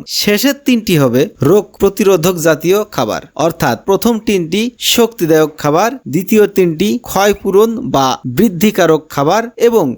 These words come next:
সর্বশেষ যে তিনটি থাকবে, এই তিনটি খাবার হবে রোগ প্রতিরোধ জাতীয় খাবার। তো চলুন আমরা এবার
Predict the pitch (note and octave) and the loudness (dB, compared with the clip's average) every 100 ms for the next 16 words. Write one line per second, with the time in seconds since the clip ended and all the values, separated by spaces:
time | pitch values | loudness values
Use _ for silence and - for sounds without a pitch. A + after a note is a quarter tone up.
0 | - G3 F#3+ F#3 - G#3 G#3 E3 E3+ F3+ | -4 -4 0 0 0 0 2 2 0 2
1 | D#3+ D3+ - D#3+ E3 A#3 A#3+ D3+ C#3 - | 0 0 -2 -2 0 0 0 2 2 0
2 | F#3 F#3 E3+ - D3+ B2+ C3 E3 C4+ - | -2 0 -2 0 0 2 2 0 -2 -2
3 | C3 F3 D3+ - - F#3+ F#3 G3 F3+ F3 | 2 2 0 -8 -2 0 2 0 0 -4
4 | A#2+ C#3 C#3 C#3+ F3 G3 G#2+ F2 D#2 - | -4 -2 -2 0 -2 -2 -6 -6 -8 -6
5 | - E3 F3+ G3+ B3+ G#3+ D#3+ E3+ F3 F#3+ | 0 0 2 2 2 0 2 2 2 0